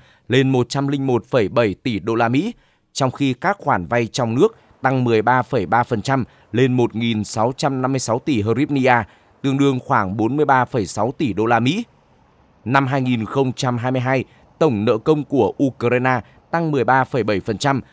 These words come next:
lên một trăm mười một phẩy bốn mươi lăm tỷ đô la Mỹ. Trong năm hai nghìn không trăm hai mươi ba,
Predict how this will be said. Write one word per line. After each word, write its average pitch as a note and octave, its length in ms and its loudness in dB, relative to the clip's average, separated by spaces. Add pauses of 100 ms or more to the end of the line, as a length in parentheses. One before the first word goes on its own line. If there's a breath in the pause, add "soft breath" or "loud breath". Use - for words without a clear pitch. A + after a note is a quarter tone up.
(180 soft breath)
lên B2 220 2
một B2 200 2
trăm C#3 180 -2
mười A#2+ 120 0
một A2+ 220 0
phẩy G#2+ 260 0
bốn G#2 240 0
mươi D3 80 0
lăm C3+ 180 0
tỷ G#2+ 280 -4
đô A2+ 180 -2
la A2+ 120 2
Mỹ. D#3+ 260 -2 (800)
Trong B2+ 200 0
năm B2+ 100 0
hai B2+ 160 -2
nghìn A#2 240 -2
không B2+ 260 -2
trăm B2 260 -2
hai B2+ 140 -2
mươi B2+ 100 -2
ba, B2+ 240 2